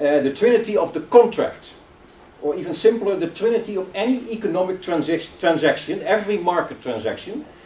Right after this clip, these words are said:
every deal that people make. <coughs> And our problem is that we have reduced our understanding of these market tran-, uh, transactions to a simple one-dimensional operation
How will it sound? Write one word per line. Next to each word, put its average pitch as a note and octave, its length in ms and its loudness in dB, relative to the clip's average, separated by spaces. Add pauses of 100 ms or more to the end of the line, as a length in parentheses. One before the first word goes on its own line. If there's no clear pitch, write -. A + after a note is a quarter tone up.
(320)
every A#3 300 0
deal F3+ 340 0
that D#3+ 200 -4
people C#3 240 0
make. - 500 -2
<coughs> - 20 -12 (880)
And D3 80 -4
our F3+ 160 6
problem G#3 380 6
is G#3+ 160 4
that F#3 160 -4
we F#3 140 -4
have D#3+ 220 0 (360)
reduced D#3 640 2
our F#3 120 2
understanding G3 600 0
of C#3 140 -4
these C3 160 -4
market C#3+ 440 -2
tran-, A#2+ 300 -8
uh, A2+ 100 -12
transactions A#2 760 -6 (320)
to E3+ 100 -4
a C3+ 60 2
simple A#3 500 2
one-dimensional C#3+ 960 0
operation A#2+ 560 -6